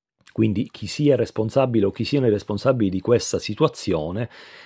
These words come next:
e soprattutto si capirà se... Eh, ci sarà in qualche modo rimedio o... oppure se la situazione dovrà rimanere questa.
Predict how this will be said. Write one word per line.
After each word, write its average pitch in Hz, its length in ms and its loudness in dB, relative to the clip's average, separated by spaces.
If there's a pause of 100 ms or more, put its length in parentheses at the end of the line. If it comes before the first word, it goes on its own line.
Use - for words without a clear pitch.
e 120 80 -4
soprattutto 147 540 0
si 139 160 -2
capirà 117 560 2
se... 113 520 -2 (520)
Eh, 95 260 -4
ci - 120 -10
sarà 120 180 -4
in 123 80 -4
qualche 104 260 -2
modo 107 280 0
rimedio 143 580 4
o... 90 920 -6 (520)
oppure 120 400 -2
se 139 100 0
la 117 60 0
situazione 127 420 -6
dovrà 117 160 2
rimanere 87 400 -6
questa. 80 560 -8